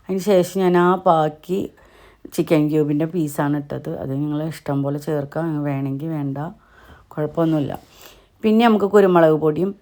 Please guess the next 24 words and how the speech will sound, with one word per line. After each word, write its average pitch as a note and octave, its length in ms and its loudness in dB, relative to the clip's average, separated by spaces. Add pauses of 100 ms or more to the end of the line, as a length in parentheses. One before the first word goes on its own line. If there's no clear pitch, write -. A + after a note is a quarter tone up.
(180)
ഉപ്പും F3 220 -2 (120)
ചേർത്ത് D#3 380 0 (500)
അതിലൊന്ന് D#3+ 440 0
മിക്സ് D3 380 -6
ആക്കിയിട്ട് D3+ 360 -4 (100)
നല്ല D3 440 -2 (100)
പോലെ D3 300 2
മിക്സ് C#3+ 360 -6
ആക്കി C#3+ 260 -8
എടുക്കുക C3+ 260 -10
കേട്ടോ. E3+ 220 -6 (1080)
നല്ല D#3 380 2 (100)
ടേസ്റ്റാണ് D#3+ 540 2 (140)
ഇത്. D3 120 -2 (200)
ഇത് C3+ 180 -2
നമുക്ക് D#3+ 340 -2
പല, D#3 480 2 (320)
ആ, E3+ 60 0 (640)
സ്നാക്സിൽക്കും D#3 640 -2 (100)
യൂസ് D3+ 220 -2
ചെയ്യാൻ F3 200 2
പറ്റിയ F3 260 0
ഒരു E3 120 -2 (180)
സ്-, - 120 -16